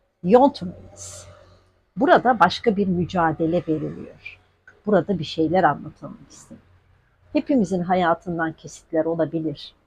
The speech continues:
Hepimizin hataları, iyilikleri, sevapları olabilir.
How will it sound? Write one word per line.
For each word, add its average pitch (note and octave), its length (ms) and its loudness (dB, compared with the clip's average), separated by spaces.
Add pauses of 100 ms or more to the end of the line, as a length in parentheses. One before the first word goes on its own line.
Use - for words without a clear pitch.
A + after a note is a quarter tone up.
(260)
Hepimizin E3+ 640 0
hataları, D#3+ 880 0
iyilikleri, D#3 680 -4
sevapları D#3 800 -4
olabilir. D#3+ 680 -4